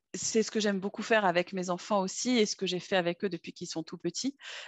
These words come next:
euh, que je faisais aussi dans mes classes et qui, et qui fonctionnait à tous les coups, euh, c'est d'inviter la motricité fine dans sa cuisine. Donc, on est tout amené à préparer, euh, voilà, à préparer des repas, à aller faire des courses, et cetera.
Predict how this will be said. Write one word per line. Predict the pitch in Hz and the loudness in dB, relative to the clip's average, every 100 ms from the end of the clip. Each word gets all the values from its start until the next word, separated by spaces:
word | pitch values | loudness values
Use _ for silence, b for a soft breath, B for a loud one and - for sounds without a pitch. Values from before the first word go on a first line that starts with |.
| - | 0
euh, | 185 180 175 | 4 4 4
que | 202 | 0
je | - | 0
faisais | 208 202 | 0 2
aussi | 214 - | 0 0
dans | 190 185 | -2 0
mes | 180 | 0
classes | 196 214 247 - | 2 4 2 -2
et | - | -8
qui, | - 208 | -6 -4
et | - 190 | -2 -4
qui | - | -6
fonctionnait | - 208 - 208 | -10 -8 -4 0
à | 196 | 0
tous | - 202 | -2 -4
les | 196 | -4
coups, | - 269 _ B B B B - | -6 -10 _ B B B B 2
euh, | 185 185 180 180 | 6 6 4 2
c'est | 180 240 | 2 4
d'inviter | 233 220 226 277 | 4 4 2 2
la | 220 | 2
motricité | 196 220 226 214 | -2 -6 -6 -4
fine | 214 247 | -2 0
dans | 220 | -2
sa | 202 | -2
cuisine. | 190 - - - _ _ _ _ _ _ _ _ _ - B B B - | -6 -8 -12 -14 _ _ _ _ _ _ _ _ _ -20 B B B -4
Donc, | 208 208 - - _ _ _ - | -4 -4 -6 -10 _ _ _ -6
on | - 208 | -2 0
est | 202 | 0
tout | 277 | 4
amené | 226 202 214 | 4 4 4
à | 208 | 4
préparer, | - 208 180 175 190 196 | 2 0 4 4 2 2
euh, | 170 165 160 160 165 | 0 0 -2 -2 0
voilà, | 156 151 | 0 0
à | |
préparer | 147 180 170 175 190 | -2 -2 2 2 2
des | 170 | 0
repas, | 165 - 233 247 247 | 0 4 6 8 6
à | |
aller | 202 190 | 4 0
faire | 180 170 | -4 -4
des | 170 | -6
courses, | - 240 240 190 | -2 0 0 -4
et | |
cetera. | - 175 170 220 | -6 0 2 4